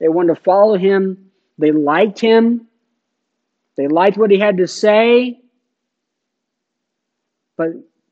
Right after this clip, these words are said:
evidently, they didn't truly believe.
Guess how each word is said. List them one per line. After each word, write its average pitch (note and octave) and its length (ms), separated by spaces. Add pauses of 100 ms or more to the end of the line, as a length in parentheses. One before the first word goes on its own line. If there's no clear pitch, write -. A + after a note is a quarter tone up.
(200)
evidently, G3+ 420
they E3+ 100
didn't E3 500
truly G#3 640
believe. D#3 840